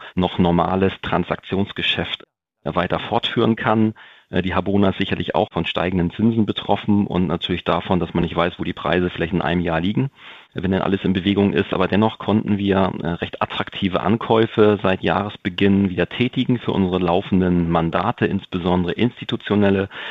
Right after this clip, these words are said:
Mandate im Rahmen von Spezialfondsakquisitionen. Ich habe hier mal aufgeschrieben, was haben wir gemacht seit Januar. Wir haben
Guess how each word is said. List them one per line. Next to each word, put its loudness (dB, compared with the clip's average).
Mandate 0
im 0
Rahmen -2
von -6
Spezialfondsakquisitionen. -2
Ich -8
habe -4
hier 0
mal 2
aufgeschrieben, 0
was -2
haben 2
wir 0
gemacht 0
seit 2
Januar. 2
Wir -2
haben -2